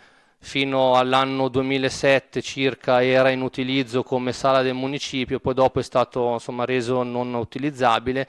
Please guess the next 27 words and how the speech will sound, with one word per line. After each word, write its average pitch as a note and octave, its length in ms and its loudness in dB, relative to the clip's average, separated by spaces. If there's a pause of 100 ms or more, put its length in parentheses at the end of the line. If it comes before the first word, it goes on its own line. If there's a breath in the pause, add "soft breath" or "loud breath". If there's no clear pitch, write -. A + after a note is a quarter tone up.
(380 loud breath)
e C#3 260 2
proprio, C3+ 680 2 (300 loud breath)
mm, B2+ 400 -6
recentemente C#3 840 2
è B2+ 40 2
stato C3+ 320 2
investito C3 640 -2
con B2+ 240 -4
dei B2+ 140 2
fondi C3+ 360 -2
di B2+ 160 0
Regione C3 380 2
Lombardia C3 580 2
per B2+ 160 0
un B2+ 120 -6
valore C3 240 4
di B2 100 -2
quattrocentomila C3+ 1040 -2
euro. C3+ 440 2 (440 loud breath)
Eh, B2+ 480 0
si - 180 -12
sono B2+ 480 -2
iniziati C#3 580 0
alcuni C3+ 440 0
lavori C3 540 2
p-, C#3+ 200 -4
mm, A#2+ 680 -10